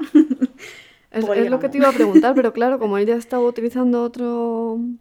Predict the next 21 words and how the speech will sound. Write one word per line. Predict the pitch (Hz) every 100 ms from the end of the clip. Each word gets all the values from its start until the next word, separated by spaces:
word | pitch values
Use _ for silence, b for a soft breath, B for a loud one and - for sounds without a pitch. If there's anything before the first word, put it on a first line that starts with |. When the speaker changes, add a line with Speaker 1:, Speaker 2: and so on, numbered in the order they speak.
| _
Speaker 2:
nombre, | - 240 247 269 320
¿no? | 269 -
Pues, | - 226 220
eh, | 202 202 - 190
Speaker 1:
En... | 240 233
principio | 233 226 247
era | 294
delito, | 294 415 208 202 190
no | 226
se | 262
había | 277
cambiado | 269 262
el |
nombre | 247 240
legalmente, | 233 208 185 180 170
solo | 180
se | 190 208
llamaba | 202 196 196
así | 180 180
ahora | 165 165 135
él. | -